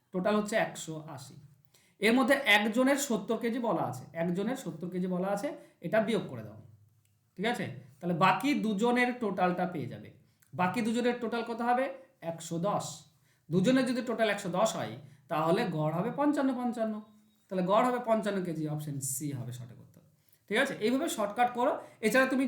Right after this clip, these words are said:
দেড়শো জন, পঞ্চাশ জন আর একশো জন ধরে করলেও সে সেম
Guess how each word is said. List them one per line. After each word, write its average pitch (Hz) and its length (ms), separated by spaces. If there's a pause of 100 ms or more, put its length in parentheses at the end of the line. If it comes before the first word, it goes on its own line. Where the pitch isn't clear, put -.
(140)
দেড়শো 190 320
জন, 226 220 (260)
পঞ্চাশ 185 440
জন 220 100 (100)
আর 202 80 (100)
একশো 165 240
জন 214 80 (100)
ধরে 190 220
করলেও 180 280 (280)
সে 254 160
সেম 233 280